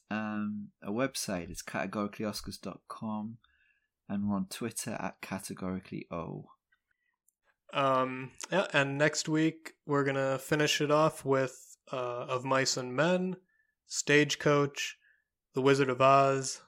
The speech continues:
Speaker 2: Wuthering Heights, and of course the winner, Gone with the Wind.
Speaker 1: Which should be banned,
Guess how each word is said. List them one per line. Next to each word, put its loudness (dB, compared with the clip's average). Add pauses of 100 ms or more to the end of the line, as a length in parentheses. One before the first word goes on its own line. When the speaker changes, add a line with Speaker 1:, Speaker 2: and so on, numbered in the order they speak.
(160)
Speaker 2:
Wuthering 2
Heights, 0
and -2
of -6
course 0
the -6
winner, -2 (840)
Gone 6
with -4
the -6
Wind. -8 (840)
Speaker 1:
Which -2
should 2
be 2
banned, 2